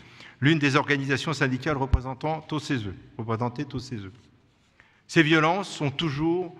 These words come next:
de mauvais signes pour notre démocratie. Notre engagement en tant que membre du Conseil est celui du dialogue, du partage, de l'échange, de l'ouverture, y compris, s'il le faut, par le biais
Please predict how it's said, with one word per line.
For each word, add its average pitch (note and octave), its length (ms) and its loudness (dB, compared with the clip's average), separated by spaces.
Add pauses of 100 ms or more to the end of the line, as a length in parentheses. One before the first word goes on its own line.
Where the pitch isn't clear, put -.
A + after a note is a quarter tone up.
(240)
de C3 140 6
mauvais D3+ 300 4
signes D#3 300 -2
pour C3+ 180 -2
notre C#3 360 -4
démocratie. B2+ 580 -2 (1000)
Notre D3+ 320 4
engagement D#3 480 4
en D3 40 0
tant D3 200 -2
que C#3+ 100 0
membre D3 520 4
du C#3+ 80 -2
Conseil D3+ 460 0
est C#3 40 2
celui C#3 300 0
du B2 140 -4
dialogue, C#3+ 580 2 (440)
du A#2+ 200 0
partage, D3+ 580 2 (440)
de B2+ 140 6
l'échange, D3 640 2 (280)
de A2+ 160 4
l'ouverture, D#3 720 2
y E3+ 80 6
compris, F3+ 400 2
s'il F#3+ 220 0
le E3 120 8
faut, G3 200 2
par D3 220 2
le D3+ 100 2
biais F3 420 0